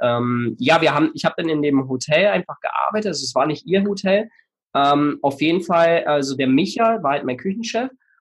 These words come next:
und Heiko war halt der Vorarbeiter, also sozusagen jemand, der halt den Lehrling alles gezeigt hat. Und ich, es war so eine schöne Zeit. Ich hab nicht wirklich alternativ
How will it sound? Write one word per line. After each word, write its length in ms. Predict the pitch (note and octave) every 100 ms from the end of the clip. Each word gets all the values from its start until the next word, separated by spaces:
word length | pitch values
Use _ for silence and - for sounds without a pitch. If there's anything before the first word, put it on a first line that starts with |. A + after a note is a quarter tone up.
| _
und 300 | C#3+ C#3+ C#3
Heiko 340 | C#3 F3 F#3+ D#3
war 220 | D3 D3
halt 220 | D3 D3
der 120 | C#3+
Vorarbeiter, 640 | C#3 - C#3+ C3 B2 A#2+ A#2
also 180 | A#2 A2
sozusagen 480 | C3 B2+ C#3+ B2 B2+
jemand, 400 | A#2 C3 C3 C3
der 160 | C3
halt 200 | B2+ B2+
den 80 | B2+
Lehrling 360 | B2 B2 C3+ B2
alles 280 | B2 B2+ -
gezeigt 460 | A#2+ - B2 A2+
hat. 160 | A2+ - _ _ _ _
Und 760 | C3 C3+ C3+ C3+ C3+ C3+ C3+ -
ich, 200 | - C3 -
es 140 | C3+ -
war 180 | D3+
so 260 | D3 E3 F#3
eine 200 | E3+ E3+
schöne 280 | E3 D#3 D#3
Zeit. 320 | - D3+ D#3
Ich 140 | C3 D#3+
hab 180 | E3
nicht 360 | E3 E3+ G3+ -
wirklich 400 | D#3 F3 F3+ F3+
alternativ 720 | C3 D#3+ F3+ E3 D#3 - F#3+